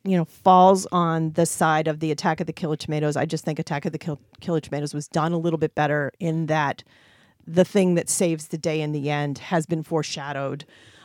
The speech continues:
um, in, in the beginning of the film, and this one is just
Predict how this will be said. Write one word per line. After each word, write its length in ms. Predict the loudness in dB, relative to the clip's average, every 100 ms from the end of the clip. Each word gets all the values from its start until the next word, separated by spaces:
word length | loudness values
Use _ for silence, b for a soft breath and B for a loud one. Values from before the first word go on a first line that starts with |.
| b
um, 440 | -4 -2 -2 -2 -8 -8
in, 360 | -6 -6 -8 -12 -20 -12 -2
in 120 | 0
the 80 | 0
beginning 420 | 4 4 6 4
of 80 | 2
the 100 | 0
film, 540 | 0 0 0 -2 -6 -8
and 680 | -6 -2 -2 -2 -4 -8 -16 -20 -20 _ -20 -14
this 400 | -2 10 10 10
one 280 | 4 4 4
is 180 | 2 0
just 420 | 2 2 2 -6